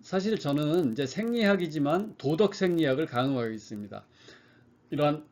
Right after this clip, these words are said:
표절이나 부정과 같은 특별히 부도덕한 그러한 그 행위에 대해서는 저는 이 학칙에 의거해서도 마찬가지로 이 학생들은 수험 자격을 박탈하고 성적이 나갈 수가 없습니다. 그래서 우리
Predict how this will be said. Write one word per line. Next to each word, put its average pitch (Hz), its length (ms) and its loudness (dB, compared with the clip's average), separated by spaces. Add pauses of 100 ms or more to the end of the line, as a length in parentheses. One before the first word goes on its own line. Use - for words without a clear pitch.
표절이나 151 1000 2
부정과 156 520 2
같은 147 680 0
특별히 220 500 -2
부도덕한 185 1080 2
그러한 143 420 0
그 123 160 -2
행위에 226 360 4
대해서는 147 540 0 (600)
저는 139 340 -6
이 151 100 -4
학칙에 226 560 0
의거해서도 175 720 4
마찬가지로 131 680 -4
이 151 180 -2
학생들은 156 960 -2 (460)
수험 196 420 2
자격을 147 440 0
박탈하고 151 1040 -2
성적이 180 680 -2
나갈 120 300 0
수가 170 220 -2
없습니다. 127 580 -4
그래서 185 240 2
우리 196 280 4